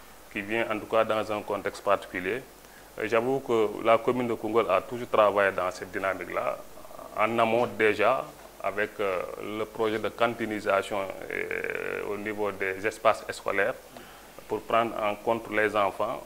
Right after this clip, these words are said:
pour leur permettre en tout cas de mieux travailler à l'école. Euh, avec le pam, nous avions initié ce projet-là. Donc ce, ce, ce projet-ci, quand même, euh, je peux dire que c'est une continuité, en tout cas,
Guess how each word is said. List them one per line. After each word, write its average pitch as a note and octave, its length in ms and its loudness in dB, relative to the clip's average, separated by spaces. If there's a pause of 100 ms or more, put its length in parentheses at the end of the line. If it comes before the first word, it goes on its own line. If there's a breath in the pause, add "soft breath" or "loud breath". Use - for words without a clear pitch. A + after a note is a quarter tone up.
(220)
pour G#2+ 100 -6
leur B2 140 0
permettre A2 440 0
en A2 60 -4
tout G2 180 -12
cas G#2+ 200 4
de G2 180 -6 (100)
mieux A#2+ 200 -4
travailler G2 580 4
à F2+ 100 2
l'école. F2+ 420 -2 (580 loud breath)
Euh, - 240 -4
avec G#2 260 0
le G2+ 120 -2
pam, G2+ 400 8
nous G#2 140 -6
avions G2+ 320 -2
initié G#2 380 -4
ce - 100 -6
projet-là. F2+ 640 -4 (520 loud breath)
Donc B2 220 0
ce, C#3 200 0
ce, C3 280 0
ce D3+ 140 0
projet-ci, B2+ 680 2
quand G#2+ 120 2
même, A#2+ 280 -4
euh, G1+ 260 -6 (680)
je A#2 80 0
peux C3 340 2 (120)
dire C3+ 380 2
que A#2 120 2
c'est G#2 340 2
une C3 100 -4
continuité, C3+ 560 2
en A2+ 100 2
tout A2 120 -4
cas, G#2 240 4